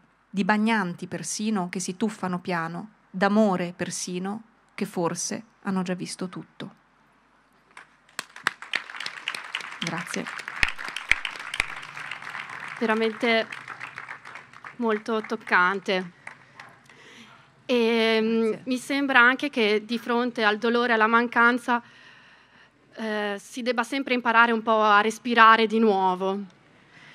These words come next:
Speaker 1: Eh, io non, non ho imparato bene perché
Speaker 2: <laughs>
Speaker 1: il lutto, quello del lutto e della mancanza è un po' il tema,
Speaker 2: Mm.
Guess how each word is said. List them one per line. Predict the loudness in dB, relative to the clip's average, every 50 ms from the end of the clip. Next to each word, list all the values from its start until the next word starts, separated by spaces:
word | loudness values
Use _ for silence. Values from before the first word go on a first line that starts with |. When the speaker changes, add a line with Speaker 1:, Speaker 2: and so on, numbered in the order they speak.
| -20 -20 -20 -20 -20 -20 -20 -20 -20 -20 _ _
Speaker 1:
Eh, | -4 0 0 2 2 2 0 0 0 0 0 0
io | 2 4 4 4
non, | 4 4 2 2
non | 2 2 0 0 0
ho | 0
imparato | 0 0 0 0 0 0 0 0 0
bene | 2 2 4 4 4 2 0
perché | -2 -2 -4 -2 -2 0 0 2 2 0 -2 -4 -6 -6 -6
Speaker 2:
<laughs> | -6 -6 -4
Speaker 1:
il | -4 -2
lutto, | 0 0 -2 -2 -4 -6 -2
quello | 0 2 2
del | 4 4 4 2
lutto | 4 2 0 0 -2 0 0 0
e |
della | 2 4 4 4
mancanza | 2 2 -2 0 0 0 0 0 0 -4
è | -6
un | -6
po' | -2 0 0
il | 0 0 -2
tema, | -2 -2 -2 0 2 2 2 2 2 0
Speaker 2:
Mm. | -2 -4 -6